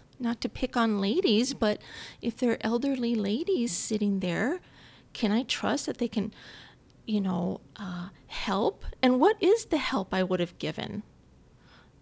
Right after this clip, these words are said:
You know, I can swing that big arm of the door, but I don't know how heavy it is. Can I push it? I don't know if I'm strong enough. There were other,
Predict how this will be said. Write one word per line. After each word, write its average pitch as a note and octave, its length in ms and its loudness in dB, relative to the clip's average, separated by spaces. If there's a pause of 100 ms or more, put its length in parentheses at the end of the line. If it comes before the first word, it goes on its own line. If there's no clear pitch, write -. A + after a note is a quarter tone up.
(240)
You A3+ 160 0
know, - 80 -6
I - 120 0
can C#4 200 -4
swing B3 400 4
that A3 260 4
big A3+ 200 6
arm G#3 280 4
of G#3+ 120 6
the C4 100 2
door, G#3 640 6 (420)
but - 140 -4 (240)
I G3+ 80 2
don't G3 120 2
know A3 60 0
how C#4+ 160 -4
heavy F#3 440 -2
it F3+ 100 -4
is. F3 340 -2
Can - 160 -8
I - 60 -2
push - 400 -2
it? A#4 240 2
I F#3 160 -4
don't G#3 260 -2
know F#3 240 -4
if C#4+ 160 -4
I'm A3+ 140 -2
strong F#3 480 -8
enough. B3 480 -6 (400)
There G#4 120 4
were A#4 160 4
other, G3 360 0